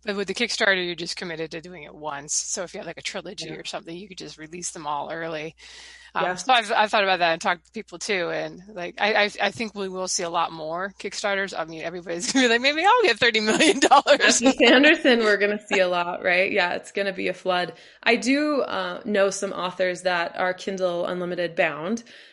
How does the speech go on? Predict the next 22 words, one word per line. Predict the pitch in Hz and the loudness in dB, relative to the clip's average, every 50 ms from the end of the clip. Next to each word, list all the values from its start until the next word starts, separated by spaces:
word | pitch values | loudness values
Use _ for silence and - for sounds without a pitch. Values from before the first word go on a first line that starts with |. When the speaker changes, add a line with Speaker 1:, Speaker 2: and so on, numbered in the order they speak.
| _ - | _ -6
Speaker 2:
And | - 190 185 185 185 - | -2 0 0 0 0 -2
as | - - 185 190 190 185 - | 0 0 2 2 2 0 -2
what | 165 196 202 - | 0 0 0 2
they're | 196 190 185 | 2 -2 -2
testing | - - 185 - - 185 170 175 | -2 -4 -8 -8 -6 -8 -6 -4
now | 190 220 226 196 180 175 170 175 175 - _ _ _ _ - | -2 -2 -2 -2 -2 -2 -4 -4 -6 -10 _ _ _ _ -6
with | 185 185 185 | -6 -6 -4
direct | - 196 214 262 320 - | -2 0 0 0 0 -2
sales | - - 190 170 165 165 170 175 170 - - | -4 -2 0 0 0 0 -4 -6 -8 -10 -12
is | - - 185 180 175 170 - - _ | -6 -4 -4 -4 -4 -6 -10 -10 _
they | - 185 180 175 | -2 0 0 0
will | 180 185 175 | 0 -2 -2
launch | 175 185 185 185 185 185 - | 0 -2 -2 -2 -2 -2 -4
a | 190 185 | -4 -4
month | 180 175 175 175 - | -2 -4 -6 -4 -2
early | - 190 185 180 175 170 165 170 | -2 -2 -2 -2 -2 -2 -4 -4
just | 160 - - 196 185 180 - - - | -6 -4 0 2 2 2 0 -6 -8
to | - 190 | -6 -4
their | 180 175 165 | -2 -2 -2
website. | 175 185 180 180 - 175 - - - - - _ _ _ _ _ _ | -2 -2 -4 -4 -6 -8 -8 -8 -10 -12 -20 _ _ _ _ _ _
And | - 190 185 190 185 | -4 -4 -2 -2 0
then, | 180 175 170 170 175 170 175 | 0 0 -2 -2 -6 -8 -12